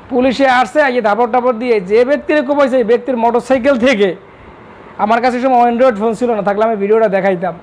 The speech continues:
যে তেল খুলে নিয়ে যাইতেছে। চিন্তা করেন যে কত ঘৃণিত কাজ, কত বড় খারাপ কাজ করলে মানে এইসব মানুষ এইসব কাজ করতে পারে। একটা মানুষ হসপিটাল এনেছে, এদিক দিয়ে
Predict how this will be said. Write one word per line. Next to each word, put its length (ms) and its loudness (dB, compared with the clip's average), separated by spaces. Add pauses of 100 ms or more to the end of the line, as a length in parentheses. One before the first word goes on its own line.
(440)
যে 100 -4 (460)
তেল 380 2
খুলে 300 0
নিয়ে 180 2
যাইতেছে। 360 0
চিন্তা 360 -2
করেন 280 -2
যে 140 -2 (120)
কত 460 -2 (280)
ঘৃণিত 380 0
কাজ, 340 0 (1200)
কত 300 -2
বড় 360 2
খারাপ 400 -2
কাজ 200 -2
করলে 440 0
মানে 480 -4 (540)
এইসব 240 0
মানুষ 280 -2
এইসব 220 -2
কাজ 220 -4
করতে 240 -10
পারে। 140 -2
একটা 140 -4
মানুষ 300 -2
হসপিটাল 380 -2
এনেছে, 360 -2 (360)
এদিক 280 0
দিয়ে 160 4